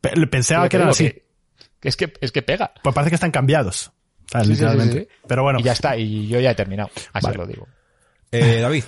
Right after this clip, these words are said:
Speaker 1: Vale, a ver, eh, pf, mm, cosas que me, a ver, la peli me ha gustado bastante, eh, pero desde luego no me parece, ni de lejos,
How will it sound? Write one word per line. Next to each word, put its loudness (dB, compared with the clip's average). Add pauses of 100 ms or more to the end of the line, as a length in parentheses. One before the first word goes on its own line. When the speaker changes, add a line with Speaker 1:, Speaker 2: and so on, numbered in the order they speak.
(280)
Speaker 1:
Vale, 0 (300)
a 2
ver, 0
eh, 2 (100)
pf, -10 (160)
mm, 2
cosas 0
que 0
me, 0
a 0
ver, 0
la 0
peli 2
me 4
ha 2
gustado 2
bastante, -2 (800)
eh, 0
pero 2
desde 2
luego 2
no 2
me 2
parece, -2 (580)
ni 2
de 2
lejos, -4